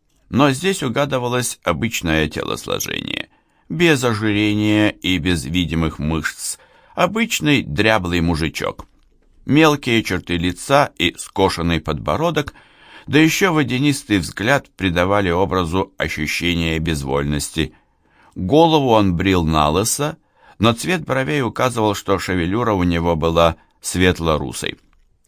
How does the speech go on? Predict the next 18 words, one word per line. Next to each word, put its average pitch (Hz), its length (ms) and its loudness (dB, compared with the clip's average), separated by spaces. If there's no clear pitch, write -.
Словом, 143 440 4
он 120 240 2
не 120 140 0
тянул 87 440 2
на 73 160 0
убийцу 76 680 0
или 82 180 0
солидного 78 580 2
махинатора. 65 800 -4
"Может, 85 420 2
жертва?" 82 640 -4
То, 107 140 6
что 87 260 2
она 87 300 2
уже 87 280 0
думает 80 520 -2
детективными 80 800 -2
понятиями, 76 960 -4